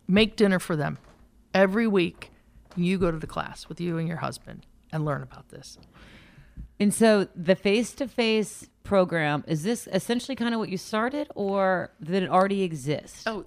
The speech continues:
Speaker 1: the nami family to family already existed.
Speaker 2: Okay. Okay.
Speaker 1: Yeah, definitely already existed.
Speaker 2: So you went into their home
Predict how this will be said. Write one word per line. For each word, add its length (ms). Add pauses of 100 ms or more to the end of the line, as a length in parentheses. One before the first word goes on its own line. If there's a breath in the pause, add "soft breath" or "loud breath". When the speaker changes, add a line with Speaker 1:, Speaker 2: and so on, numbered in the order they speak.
Speaker 1:
the 80
nami 520 (340)
family 280
to 60
family 300
already 240
existed. 600
Speaker 2:
Okay. 320 (260 soft breath)
Okay. 160
Speaker 1:
Yeah, 140
definitely 420
already 260
existed. 320
Speaker 2:
So 60
you 200
went 180
into 180
their 140
home 380